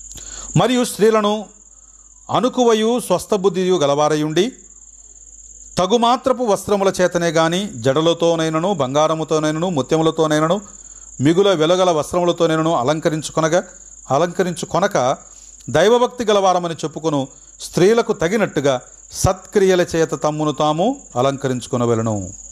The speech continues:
స్త్రీలు మౌనముగా ఉండి సంపూర్ణ విధేయతతో నేర్చుకొనవలెను." ఇక్కడ చాలా చ-, చక్కటి వాక్యాలు ఉన్నాయి.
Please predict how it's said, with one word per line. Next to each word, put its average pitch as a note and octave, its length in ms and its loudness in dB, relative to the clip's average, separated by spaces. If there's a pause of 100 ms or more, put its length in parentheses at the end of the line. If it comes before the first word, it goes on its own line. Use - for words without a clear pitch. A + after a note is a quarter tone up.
(640)
స్త్రీలు C4 340 2
మౌనముగా G#3+ 440 2
ఉండి F#3+ 240 0
సంపూర్ణ F#3 440 0
విధేయతతో A3 800 0 (760)
నేర్చుకొనవలెను." E3 840 0 (600)
ఇక్కడ C3+ 280 -2
చాలా C3 160 -2 (100)
చ-, B2 140 -4
చక్కటి D#3+ 400 -2
వాక్యాలు C3 440 -2
ఉన్నాయి. G#2 220 -12